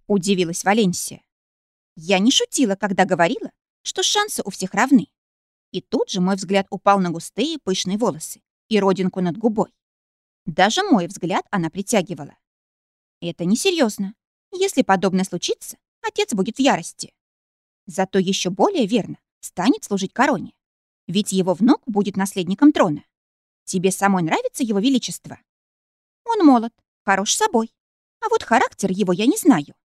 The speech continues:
пожала девушка плечами. «Да и разве это важно?» «Наш государь считает, что да. Он мне тоже толкует про душу», скривилась я. И, покосившись, отметила, как Валенсия смотрит на меня круглыми глазами. «Вы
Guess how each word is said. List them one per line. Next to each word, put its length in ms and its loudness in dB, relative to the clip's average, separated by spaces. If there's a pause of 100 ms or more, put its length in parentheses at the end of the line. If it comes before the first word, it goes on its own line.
(300)
пожала 420 0
девушка 380 -2
плечами. 560 -4 (540)
«Да 100 -2
и 140 0
разве 280 2
это 220 -6
важно?» 420 0 (760)
«Наш 260 -2
государь 400 -4
считает, 460 -2
что 180 -6
да. 220 0 (580)
Он 120 4
мне 120 8
тоже 300 0
толкует 420 0
про 140 0
душу», 360 -2 (280)
скривилась 640 -2
я. 200 -4 (680)
И, 100 -2
покосившись, 600 -4
отметила, 500 0 (420)
как 220 0
Валенсия 480 2
смотрит 420 -2
на 60 2
меня 200 4
круглыми 360 -2
глазами. 560 -2 (720)
«Вы 600 0